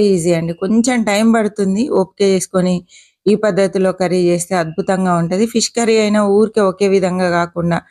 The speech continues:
ఇలా అప్పుడప్పుడు కొంచెం డిఫరెంట్గా చేసుకుంటే కూడా చాలా సూపర్గా ఉంటది. పీసెస్ చూసారు కదండి, ఎలా మనకు ముక్కలు విరిగిపోకుండా, ఆ, పర్ఫెక్ట్గా ఎలా ఉన్నాయో.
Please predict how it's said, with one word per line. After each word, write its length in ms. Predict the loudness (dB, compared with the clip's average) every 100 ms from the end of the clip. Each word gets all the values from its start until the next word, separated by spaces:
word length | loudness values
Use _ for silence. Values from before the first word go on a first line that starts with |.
| -20 _ -2
ఇలా 160 | 0 2
అప్పుడప్పుడు 420 | 0 0 -2 -2
కొంచెం 320 | -2 -2 -2 0
డిఫరెంట్గా 540 | -2 -2 -4 -2 0
చేసుకుంటే 500 | 0 0 0 -4 -2 0
కూడా 220 | 0 0 -2 _ _ -6
చాలా 280 | -2 0 -2
సూపర్గా 520 | -2 -6 -2 -2 0
ఉంటది. 300 | 0 0 -2
పీసెస్ 380 | -2 0 0 0
చూసారు 340 | 0 0 -2 -2
కదండి, 400 | -2 0 2 2 -2 _ _ -2
ఎలా 260 | 2 2 0 -4 -14 _ _
మనకు 420 | 0 0 0 -2 0
ముక్కలు 420 | 0 0 0 0 2
విరిగిపోకుండా, 800 | 2 0 0 -2 -2 -2 -2 -4 _ _ _ _
ఆ, 80 | -2 0 0 -2
పర్ఫెక్ట్గా 680 | -4 -4 -2 -4 0 0
ఎలా 260 | 2 2 2
ఉన్నాయో. 420 | 0 -2 -2 -2